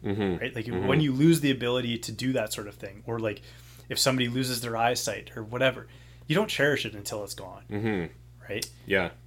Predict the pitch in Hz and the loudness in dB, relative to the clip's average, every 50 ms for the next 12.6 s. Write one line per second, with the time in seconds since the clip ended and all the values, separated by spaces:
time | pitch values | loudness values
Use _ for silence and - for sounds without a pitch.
0 | - - - 127 123 123 123 127 123 127 - - - - - - - - - - | -20 0 4 4 6 6 4 0 -4 -8 -14 -18 -20 -20 -20 -20 -20 -20 -20 -20
1 | - - - - - - - - - - - - - - - - - - - 131 | -20 -20 -20 -20 -20 -20 -20 -20 -20 -20 -20 -20 -20 -20 -20 -20 -6 2 4 6
2 | 143 170 165 165 - 175 165 170 156 143 135 131 113 127 131 - - - - - | 6 6 6 6 2 0 2 2 2 2 2 0 0 -4 -4 -4 -6 -8 -8 -14
3 | - - - - - - - 139 110 127 139 135 151 131 113 127 123 127 113 101 | -20 -20 -20 -20 -20 -16 -12 -4 0 0 2 2 2 0 2 0 0 0 -2 -2
4 | - 110 123 139 131 123 123 - - - - 117 110 113 107 104 101 107 117 135 | 2 4 4 6 4 2 -2 -6 -12 -8 -8 -6 -6 -6 -8 -6 -2 0 0 0
5 | 131 - - 113 - - 107 101 95 98 - - - - - - 123 - 143 127 | -2 -4 -8 -8 -8 -8 -12 -12 -12 -12 -16 -20 -20 -14 -10 -8 -2 0 0 0
6 | 110 - - - - - - - - - - - - - - - - - - - | 0 -4 -8 -10 -18 -20 -20 -20 -20 -20 -20 -20 -20 -20 -20 -20 -20 -20 -14 2
7 | - 123 131 139 147 - - 131 - - - - 147 147 151 143 135 - - - | 8 10 10 10 8 6 -2 -4 -4 -8 -4 0 4 4 4 4 4 0 0 0
8 | - 131 123 - 135 120 120 113 110 110 - - - - - 120 117 113 104 92 | 0 0 0 -2 -6 -6 -6 -6 -8 -10 -14 -18 -18 -12 -8 -6 -6 -6 -6 -10
9 | - - - - - 131 131 131 127 135 117 - - - 123 123 120 - - 120 | -14 -20 -16 -4 -2 0 2 2 2 0 -2 -6 -4 2 2 2 2 2 -2 -6
10 | 92 95 92 - - - - - - - - - - 139 123 127 - 113 - 117 | -6 -6 -12 -12 -12 -12 -12 -14 -20 -20 -14 -2 -2 0 2 2 0 0 -2 -8
11 | 107 110 123 139 139 139 135 127 - - - - - - - - - - 156 147 | -6 -2 2 4 4 4 2 0 -4 -18 -20 -20 -20 -20 -14 -8 0 2 2 2
12 | 139 - 127 127 135 135 127 123 120 120 113 110 | 2 0 0 2 4 4 4 2 2 0 -2 -2